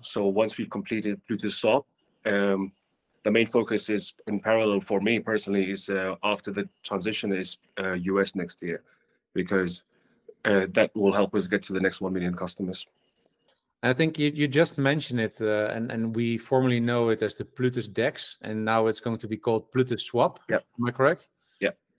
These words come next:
Speaker 2: Yeah, so maybe to touch on that subject, obviously, I've used it in the past, right? I've, I've, uh, sold some Plu to get some, some credits on my, uh, debit card, also for test purposes.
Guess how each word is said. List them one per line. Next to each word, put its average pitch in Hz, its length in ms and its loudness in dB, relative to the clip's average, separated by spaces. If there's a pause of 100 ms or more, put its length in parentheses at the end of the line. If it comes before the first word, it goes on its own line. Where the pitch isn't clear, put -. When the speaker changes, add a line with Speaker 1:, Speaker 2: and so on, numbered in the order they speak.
(220)
Speaker 2:
Yeah, 107 200 -4
so 127 600 4
maybe 147 280 2
to 151 100 -4
touch 160 280 0
on 135 100 2
that 127 160 2
subject, 117 600 0
obviously, 127 680 2 (340)
I've 131 180 2
used 151 280 0
it 127 100 -2
in 120 140 0
the 117 80 -2
past, 120 560 -2
right? 120 360 -2
I've, 117 240 -6
I've, 113 240 -2 (300)
uh, 110 380 -8
sold 143 320 2
some 120 180 0
Plu 143 320 2
to 131 120 -4
get 107 260 0
some, 110 280 -4
some 104 340 -8
credits 123 440 2
on 107 140 -4
my, 104 320 2
uh, 107 60 0
debit 147 340 0
card, 131 300 4
also 113 300 -4
for 107 140 -6
test - 320 -4
purposes. 117 680 -2